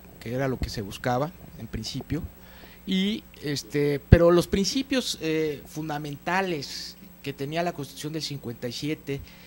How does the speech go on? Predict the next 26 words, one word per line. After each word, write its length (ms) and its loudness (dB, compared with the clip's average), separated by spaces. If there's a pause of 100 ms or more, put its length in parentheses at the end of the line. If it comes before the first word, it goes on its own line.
(220)
y 80 2
las 180 4
otras 260 2
constituciones, 1040 -4
este, 280 -8
incluso 300 -2
las 160 0
centralistas 680 -2
de 60 -2
las 160 -4
que 120 -6
hablamos, 420 -2
la 100 -6
del 120 -8
treinta 240 -6
y 60 -4
seis 300 -4
y 40 -4
la 80 -2
del 140 -4
cuarenta 320 -6
y 60 -4
tres, 320 -4
que 260 -6
es 180 -8
una 560 -8